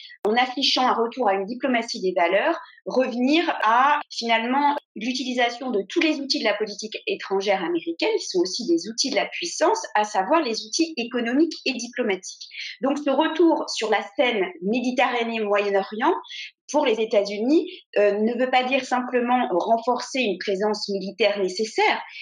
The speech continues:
mais aussi s'engager sur le plan, euh, diplomatique et économique. Alors pourquoi ? Parce que, bien sûr, les États-Unis, vous l'avez rappelé en, en évoquant les titres des ouvrages sur lesquels j'ai pu travailler sur la,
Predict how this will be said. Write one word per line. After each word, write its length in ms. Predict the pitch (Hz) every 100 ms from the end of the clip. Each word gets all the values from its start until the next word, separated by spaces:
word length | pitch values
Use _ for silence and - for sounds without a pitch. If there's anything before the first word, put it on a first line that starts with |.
| -
mais 340 | 202 254 330 311
aussi 500 | 240 226 - 285 330 214
s'engager 640 | - 254 254 233 208 277
sur 220 | 294 233
le 100 | 202 190
plan, 140 | - 247 269
euh, 80 | 190
diplomatique 720 | 175 190 202 180 175 294 294 -
et 80 | 214
économique. 520 | 214 - 170 - - -
Alors 140 | - -
pourquoi ? 320 | 240 - 359 -
Parce 180 | 240 -
que, 160 | 247 240 - - -
bien 180 | 190 226
sûr, 200 | 226 285
les 180 | 240 196
États-Unis, 440 | 208 214 214 247
vous 120 | 240 196
l'avez 220 | 185 190
rappelé 320 | 190 185 247
en, 140 | 208 196
en 100 | 196
évoquant 380 | 190 202 233
les 140 | 220 190
titres 320 | 247 247 208
des 220 | 196 185
ouvrages 380 | 196 202 196 - 170
sur 180 | - 185
lesquels 260 | 170 208
j'ai 160 | 202 180
pu 100 | -
travailler 520 | - 214 196 202 220
sur 260 | 233 - 196
la, 140 | 165